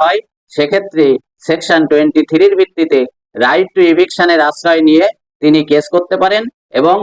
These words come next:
ছেলে মেয়েকে বাড়ি থেকে বার করে দিতে পারেন। কেসটা এসডিএম কোর্টে অর্থাৎ সাবডিভিশনাল ম্যাজিস্ট্রেটের কাছে আপনারা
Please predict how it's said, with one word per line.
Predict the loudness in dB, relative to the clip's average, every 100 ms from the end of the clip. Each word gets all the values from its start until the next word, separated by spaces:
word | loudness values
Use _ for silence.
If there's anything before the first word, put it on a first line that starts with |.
| -2
ছেলে | -2 0
মেয়েকে | 2 0 0
বাড়ি | -2 -2 -2
থেকে | -4 -2 -4 -4 _
বার | -2 -2
করে | 0 0 2
দিতে | 0 0 0
পারেন। | -2 -2 -6 _ _
কেসটা | -4 -4 0 2
এসডিএম | 2 0 2 0 2 -2
কোর্টে | 0 -2 -4 _ -10
অর্থাৎ | -4 -4 -4
সাবডিভিশনাল | -4 -2 0 0 0 0 0 0 -6 _
ম্যাজিস্ট্রেটের | -2 0 0 -2 -2 -2
কাছে | -2 -2 0
আপনারা | 0 2 0 0